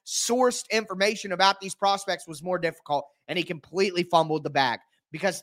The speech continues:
they did not have good information. They did not have a good network. They did not have good relationships around the N F L and around college football, and Ran Carthon is the opposite of that. Chad Brinker talked about the fact that they are looking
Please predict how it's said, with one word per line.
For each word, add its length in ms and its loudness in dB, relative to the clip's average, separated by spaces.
they 180 4
did 140 -2
not 200 4
have 200 2
good 160 2
information. 640 -2
They 140 6
did 140 0
not 220 2
have 140 4
a 60 -2
good 260 -4
network. 380 -2
They 160 4
did 140 0
not 180 4
have 220 2
good 180 2
relationships 680 -4
around 320 4
the 100 -2
N 100 0
F 120 -4
L 180 0
and 80 -8
around 320 0
college 340 2
football, 400 2
and 120 -6
Ran 200 0
Carthon 400 0
is 100 -8
the 140 -10
opposite 440 0
of 100 -8
that. 160 -8
Chad 260 6
Brinker 280 -2
talked 260 0
about 220 0
the 60 -10
fact 300 2
that 120 -18
they 140 2
are 120 0
looking 460 -4